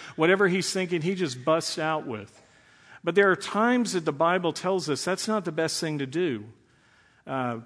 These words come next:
Proverbs seventeen twenty-eight says, "Even a fool, when he keeps silent, is considered wise. When he closes his lips, and he is considered prudent." This would have been a great time for Peter to say, "I'm not gonna say what I'm thinking."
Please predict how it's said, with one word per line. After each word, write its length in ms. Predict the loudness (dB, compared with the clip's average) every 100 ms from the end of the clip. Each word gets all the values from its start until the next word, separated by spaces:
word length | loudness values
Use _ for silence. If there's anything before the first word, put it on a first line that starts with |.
| 0
Proverbs 400 | 2 4 4 2
seventeen 480 | 2 2 -2 -2 -2
twenty-eight 440 | -2 0 0 0
says, 260 | -2 -2 -2
"Even 240 | -2 -4
a 40 |
fool, 520 | -4 -6 -4 2 2 0
when 140 | -2
he 60 | -6
keeps 320 | -8 -8 -8
silent, 540 | -4 -4 -2 -2 -2
is 100 | -6
considered 560 | -8 -10 -6 -4 -4 -6
wise. 640 | -6 -6 -6 -8 -12 -18 _
When 120 | -4
he 60 | -4
closes 500 | -2 0 0 0 -6
his 200 | -6 -2
lips, 380 | -2 -2 -4 -18 -20 -14 -4
and 100 | -2
he 80 | -2
is 100 | -2
considered 600 | -4 -4 -4 -4 -4 -10
prudent." 520 | -8 -6 -6 -10 -14 _ _ _ _ _ _ _ -20 -10
This 160 | -2
would 60 | 0
have 60 | 2
been 140 | 2
a 40 |
great 360 | 2 2 2 2
time 260 | -2 -2 -2
for 140 | -4
Peter 340 | -2 0 2
to 80 | 0
say, 320 | -2 -2 -2 -4 -14 _ _ _ _ _ _ _ -18 _
"I'm 60 | -10
not 120 | -4
gonna 140 | -4
say 160 | -4 -4
what 140 | -4
I'm 80 | -6
thinking." 400 | -8 -12 -14